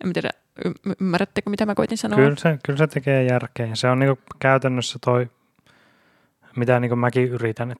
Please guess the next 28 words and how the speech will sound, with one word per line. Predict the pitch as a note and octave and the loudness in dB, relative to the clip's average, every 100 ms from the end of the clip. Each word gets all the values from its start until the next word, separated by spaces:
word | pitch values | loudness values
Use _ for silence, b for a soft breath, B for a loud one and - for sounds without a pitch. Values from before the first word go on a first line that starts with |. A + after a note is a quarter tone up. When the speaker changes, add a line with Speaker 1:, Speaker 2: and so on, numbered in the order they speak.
| - | -2
Speaker 2:
minkä | C3 C#3 | 0 2
takia | C3+ B2+ C3 | 0 0 2
mä | B2 | 4
oon | B2 B2 | 4 4
varovainen | C3 C3 A#2+ A#2 A2+ | 6 6 4 2 -2
tästä | A2+ - B2 | -6 -8 -2
aiheesta, | B2+ A#2+ A#2+ A2 - | 0 2 0 -2 -4
on | B2 | -4
se, | A2+ B2 | -2 0
että | A#2 - | 0 -2
mä | A#2 A#2 | 2 2
oon | B2 | 4
nähnyt | B2+ A#2 B2 A2+ - b b b b b b - | 2 0 -2 -6 -6 b b b b b b -4
niitä | A#2+ A2+ | -4 0
reaktioita, | B2 C3 B2 - - A#2 A2 - A2+ _ _ _ _ _ _ _ _ - | 2 4 4 2 -4 -4 -2 -4 -6 _ _ _ _ _ _ _ _ -6
mitä | A#2 A#2 | 0 0
niinku, | A2+ A2 - | 0 -6 -2
kun | B2 | 2
joku | A#2+ B2 B2 | 4 2 2
on | A#2 | 2
mennyt | A#2 A2+ A2 | 0 -2 -2
sanomaan | B2 A#2+ A#2 A2 G#2 | 0 2 2 0 -4
kolme | - A#2+ A#2 A2 | 0 2 2 0
väärää | A2+ A2 A2 A2 | 0 -2 -4 -4
sanaa, | - A2 A2 G#2+ - b b b b b b - | -2 -2 -2 -6 -12 b b b b b b -4
niin | A#2 | -4
kuinka | A2 A#2 A2+ | 0 0 0
niinku | A2+ A2+ A#2+ | -2 -2 -4